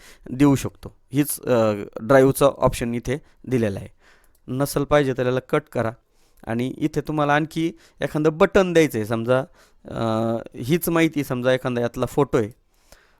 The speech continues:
आणि समजा एखादी माहिती दर्शविणारा आपला फोटो आहे, समजा हा फोटो आहे आणि ही माहिती दर्शवणारा एखादा इथे फोटो आहे आणि याला आपल्याला काय द्यायचं आहे, समजा आपल्याला याला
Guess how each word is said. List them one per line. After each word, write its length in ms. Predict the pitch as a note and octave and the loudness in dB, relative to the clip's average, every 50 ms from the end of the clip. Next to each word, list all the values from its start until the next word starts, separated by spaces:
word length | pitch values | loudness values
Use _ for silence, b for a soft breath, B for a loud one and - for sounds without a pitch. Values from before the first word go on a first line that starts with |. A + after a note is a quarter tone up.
| _ _ - | _ _ -8
आणि 480 | - A#2+ A#2+ B2 C3 C3+ C3+ C3+ - - - - - _ _ _ _ _ - - | -6 -4 -2 -2 -2 -2 -4 -4 -8 -10 -14 -20 -20 _ _ _ _ _ -8 -6
समजा 320 | B2+ A#2 A#2+ A#2 B2+ B2+ - - - | -4 -4 0 2 2 2 2 0 -2
एखादी 420 | - C#3 - D#3 D3 D3 D3+ E3+ | -4 -4 0 0 -2 2 2 2
माहिती 380 | E3+ F3 E3+ E3+ E3 - E3+ E3+ | 4 4 4 4 4 2 0 6
दर्शविणारा 680 | F3 F3+ F3+ - - D#3 C#3 B2+ B2+ B2 A#2+ C3 D3+ - - | 6 6 6 6 2 0 2 2 2 2 4 4 2 0 -2
आपला 320 | - C3 - - C3+ C3+ C#3 - - | -4 -6 -4 -2 -2 -2 -2 -2 -4
फोटो 240 | C3 A#2 - C3 | -6 -4 -2 -2
आहे, 100 | A#2+ A2 | -4 -4
समजा 280 | G2 A#2 G#2+ G#2 G2+ A2 | -4 -6 -10 -8 -8 -4
हा 120 | G#2 A2+ | -2 -2
फोटो 340 | A2+ - C3 B2+ A#2+ - C3+ | -2 0 -2 -2 0 0 -2
आहे 120 | A2 G#2+ A#2+ b b b b b b b b b - | -2 -2 -4 b b b b b b b b b -6
आणि 360 | - A#2 A#2+ B2+ C3 C#3 C#3+ C3 | -4 -2 -2 -2 -2 -2 -4 -4
ही 140 | - C#3+ D3 | -2 -2 0
माहिती 360 | D3 D3+ D3 C#3 - C#3 C#3 | 2 2 2 2 0 -2 2
दर्शवणारा 560 | C3+ D3+ C#3+ - - C3+ A#2+ A#2+ A#2+ A#2+ B2 | 2 2 2 2 0 -2 -2 0 2 2 2
एखादा 260 | B2+ - B2 A#2 A#2+ | 0 0 -2 0 0
इथे 220 | B2+ - - C#3+ D#3+ - b b b b - - | 0 0 2 0 0 0 b b b b 4 6
फोटो 220 | F3 E3+ - - | 6 8 10 10
आहे 140 | - - - | 10 10 8
आणि 220 | - B2 B2+ C3 | 8 4 0 4
याला 220 | C#3 C#3+ D3 D#3 D#3 | 4 6 8 8 8
आपल्याला 420 | D3+ - - D#3 D#3 D#3 D#3+ E3+ | 6 6 4 2 4 4 4 2
काय 220 | - - D#3 D3+ | 4 4 2 4
द्यायचं 300 | D3+ D#3+ D#3+ - - D#3+ | 6 4 2 2 2 0
आहे, 100 | E3 G3+ B3 _ _ _ _ _ _ _ _ _ _ _ - | 0 -2 -2 _ _ _ _ _ _ _ _ _ _ _ -6
समजा 420 | - C3 B2+ B2+ B2 C#3+ D3+ E3 A3+ - _ _ _ _ _ _ _ _ _ _ _ _ D4 D4 - - - - - - - - - - - - - | -2 0 0 2 4 4 4 4 2 -2 _ _ _ _ _ _ _ _ _ _ _ _ _ -4 0 2 2 2 2 -2 -4 -8 -10 -12 -12 -8 -2
आपल्याला 340 | A#2 B2 - C#3 C#3+ C#3 C#3+ | -2 -2 0 2 0 2 2
याला 360 | C#3+ D3 D#3 D3 A#2 A2 C3+ | 4 6 6 6 6 4 0